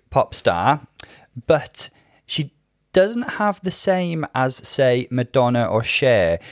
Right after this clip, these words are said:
when it comes to, right, this is an instantly recognizable look, era,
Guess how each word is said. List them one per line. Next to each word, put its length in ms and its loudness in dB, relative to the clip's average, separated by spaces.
when 140 2
it 160 -4
comes 340 -2
to, 140 0
right, 400 2
this 160 -4
is 80 -4
an 160 -2
instantly 420 -4
recognizable 960 0
look, 420 0
era, 420 2